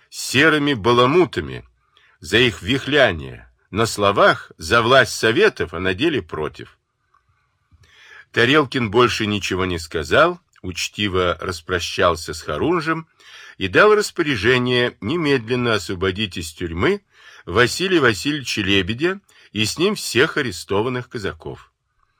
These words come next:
Ной без подсказки уяснил: шкура этот Тарелкин. Между тем, после возвращения в станицу ординарца Саньки Круглова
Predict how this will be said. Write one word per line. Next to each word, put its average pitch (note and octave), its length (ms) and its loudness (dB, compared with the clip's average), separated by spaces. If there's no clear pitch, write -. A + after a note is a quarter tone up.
Ной A#2+ 320 4
без D3+ 280 0
подсказки - 800 0
уяснил: F#2 760 -4
шкура G3+ 640 -2
этот E2 400 0
Тарелкин. B1+ 640 -8
Между D3 320 4
тем, G#3+ 240 2
после G3+ 300 4
возвращения C#3 680 0
в - 60 -10
станицу A2+ 600 0
ординарца F#2 1000 0
Саньки F#2 680 0
Круглова F2 800 -2